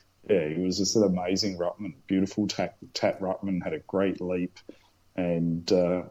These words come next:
fantastic player. And was there, wasn't there a video con-, video recorder controversy with him?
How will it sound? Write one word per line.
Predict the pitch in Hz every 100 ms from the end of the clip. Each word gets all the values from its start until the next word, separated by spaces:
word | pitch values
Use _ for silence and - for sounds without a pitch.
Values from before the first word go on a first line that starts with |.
| - -
fantastic | 101 92 - 104 - 90
player. | - 87 98 98 78
And | 82 87 _ _ _ _ - _ _ - -
was | 123 113
there, | 117 -
wasn't | 175 233
there | 285 160
a | 92 -
video | 110 110 110 104 104 104 _ _ -
con-, | - 107 - -
video | - 107 107 104 98 - _ _ _ - -
recorder | 98 - 107 104 90
controversy | - 110 - 101 104 104 98
with | 95
him? | 110